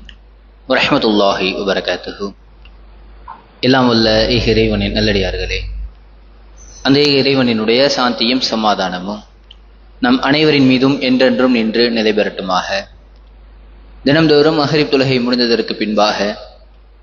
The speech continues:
ஒரு சில நபி மொழிகளையும் அந்த நபி மொழிகளுக்கான விளக்கங்களையும் நாம் தொடர்ந்து அறிந்து வருகிறோம். அந்த அடிப்படையில் தற்பொழுது சஹீஹுல் புகாரியில் நாலாயிரத்தி தொள்ளாயிரத்தி பத்தொன்பதாவது எண்ணில் பதியப்பட்டிருக்கிற செய்தியையும்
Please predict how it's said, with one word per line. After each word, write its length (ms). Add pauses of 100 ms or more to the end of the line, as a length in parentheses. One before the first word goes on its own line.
(260)
ஒரு 160
சில 160
நபி 260
மொழிகளையும் 520
அந்த 180
நபி 260
மொழிகளுக்கான 640
விளக்கங்களையும் 640
நாம் 240
தொடர்ந்து 480
அறிந்து 320
வருகிறோம். 440 (720)
அந்த 160
அடிப்படையில் 500
தற்பொழுது 580
சஹீஹுல் 420
புகாரியில் 640 (560)
நாலாயிரத்தி 680
தொள்ளாயிரத்தி 680
பத்தொன்பதாவது 800
எண்ணில் 360
பதியப்பட்டிருக்கிற 680
செய்தியையும் 640